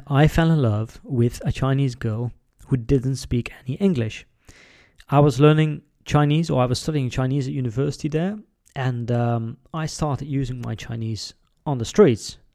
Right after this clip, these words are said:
right? So every time I learn a new word, I would just go on the streets and use it.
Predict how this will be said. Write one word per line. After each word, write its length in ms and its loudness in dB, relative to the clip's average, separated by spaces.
right? 300 -4
So 160 0
every 220 0
time 240 6
I 40 6
learn 220 8
a 60 2
new 180 4
word, 340 4
I 60 -4
would 100 -2
just 160 -4
go 140 4
on 100 2
the 80 2
streets 360 -4
and 120 -2
use 360 2
it. 200 -14